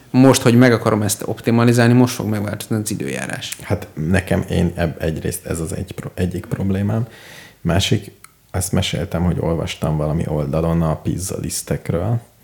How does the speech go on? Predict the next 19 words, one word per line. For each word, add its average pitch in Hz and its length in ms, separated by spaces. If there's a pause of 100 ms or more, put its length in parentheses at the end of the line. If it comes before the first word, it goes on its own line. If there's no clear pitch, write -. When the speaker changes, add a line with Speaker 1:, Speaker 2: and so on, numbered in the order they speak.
Speaker 1:
Igen. 113 360 (300)
Speaker 2:
hogy 87 160
annak 90 320
van 90 220
mondjuk - 500 (680)
két 76 320
paramétere - 720
legalább, - 720
Speaker 1:
Mhm. 123 200
Speaker 2:
amit 90 280
a 98 40
jó 95 280
olasz - 340
liszteken - 580
föltüntetnek. - 1120 (680)
Ami, 104 180
Speaker 1:
Igen, 104 180
ezt 101 100
Speaker 2:
ami 98 100